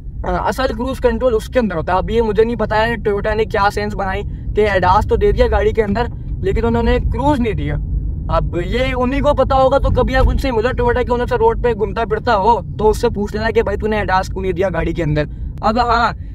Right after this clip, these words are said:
इसकी सबसे अच्छी बात जो इसके हजार सीसी इंजन को लेके है, वो इसकी fuel average है, क्योंकि इस गाड़ी को बनाया है normally, compact गाड़ी है एक तो ये,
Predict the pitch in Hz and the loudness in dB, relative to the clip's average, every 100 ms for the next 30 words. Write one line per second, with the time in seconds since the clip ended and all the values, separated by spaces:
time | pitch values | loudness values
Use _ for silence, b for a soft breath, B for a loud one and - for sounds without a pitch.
0 | B 196 - 240 247 233 262 240 - 254 | B -6 -4 -2 0 2 0 0 -2 -2
1 | 202 208 185 - 165 190 226 240 - 240 | 2 2 2 -4 0 4 4 2 0 0
2 | 233 175 208 220 233 208 240 220 220 220 | 0 2 0 0 -2 -2 -2 0 0 4
3 | 226 214 202 233 185 185 170 180 220 220 | 4 4 0 0 0 0 -2 -2 -2 -2
4 | 247 - 214 226 208 175 156 165 - - | -4 -4 0 2 2 0 -4 -4 -6 -10
5 | - 220 220 247 214 226 226 220 220 220 | -6 -4 -2 -2 2 2 2 0 0 0
6 | 214 226 240 214 190 208 226 226 220 233 | 2 2 0 -2 0 0 0 -2 -2 0
7 | 220 214 240 254 214 247 233 262 240 247 | 0 0 0 0 0 0 2 0 0 2
8 | 226 | 2